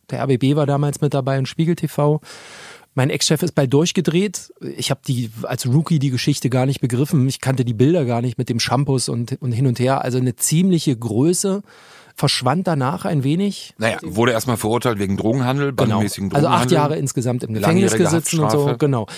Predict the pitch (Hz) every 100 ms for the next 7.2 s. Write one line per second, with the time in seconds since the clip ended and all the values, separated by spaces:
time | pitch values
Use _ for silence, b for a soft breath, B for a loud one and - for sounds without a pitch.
0 | B - 147 - 139 185 196 - - 139
1 | 123 - 151 156 170 190 151 160 151 143
2 | 143 135 123 123 113 131 139 139 139 143
3 | 131 135 123 120 120 123 123 120 110 113
4 | 135 123 151 - 131 117 - 135 165 123
5 | 107 107 107 104 104 143 170 120 110 113
6 | 113 - - - 123 107 117 - 123 147
7 | 147